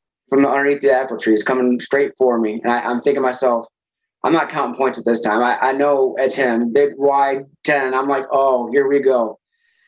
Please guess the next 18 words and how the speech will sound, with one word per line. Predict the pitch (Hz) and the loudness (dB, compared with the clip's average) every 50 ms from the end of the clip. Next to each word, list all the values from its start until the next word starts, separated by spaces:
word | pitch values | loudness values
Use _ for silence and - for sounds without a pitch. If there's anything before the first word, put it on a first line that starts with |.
| _ _ _ - 294 - 294 - | _ _ _ -20 -16 -8 -4 -2
So | - - - 143 143 143 135 139 143 131 | -2 0 2 2 2 2 2 0 -2 -4
he, | 147 147 156 156 165 165 - - | -2 0 2 2 2 2 0 -2
as | 165 - | -4 0
soon | 175 190 196 | 2 2 2
as | 180 | 2
he | 185 175 | 0 0
clears | - 185 185 165 | 0 0 0 0
them | 165 165 | 0 0
apple | 175 180 170 160 | 0 0 -2 -4
trees, | 147 143 143 | -6 -2 -2
I | 139 | -2
know | 139 147 156 | 0 0 -2
he's | 143 139 | -2 -2
gonna | 131 120 | -2 -2
see | 113 - 139 131 123 | 0 2 2 2 2
me | 117 113 | 2 0
'cause | 113 117 | -2 0
I'm, | 123 127 135 131 123 | -2 0 -2 -2 -6